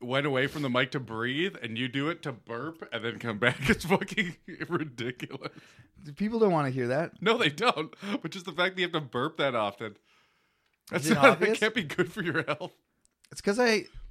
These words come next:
Speaker 2: chu-, I just, uh, chugged the last part of that coffee. Uh, so the Ammonites also crossed the Jordan, blah, blah, blah.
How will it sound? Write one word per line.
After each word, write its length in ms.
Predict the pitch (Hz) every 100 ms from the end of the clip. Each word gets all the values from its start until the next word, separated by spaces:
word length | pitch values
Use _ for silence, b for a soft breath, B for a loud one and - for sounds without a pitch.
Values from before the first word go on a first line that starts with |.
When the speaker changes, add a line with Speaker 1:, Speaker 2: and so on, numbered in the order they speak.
| - -
Speaker 2:
chu-, 200 | - 151
I 100 | 139
just, 300 | 135 160 - 156
uh, 320 | 143 131 123 -
chugged 300 | 143 135 135
the 100 | 127
last 340 | 117 113 117
part 140 | - 120
of 60 |
that 180 | 117 101
coffee. 440 | - 104 104 101 107 - _ b b b b b b b b b -
Uh, 880 | 233 226 220 214 214 214 208 202 180
so 600 | - - 180 180 175 175 _ _ _ - -
the 160 | 143 147
Ammonites 400 | 170 175 165 160
also 200 | 147 151
crossed 300 | 151 139 139
the 60 |
Jordan, 340 | 113 139 143 139
blah, 180 | 127 110
blah, 140 | 98
blah. 500 | 107 135 139 139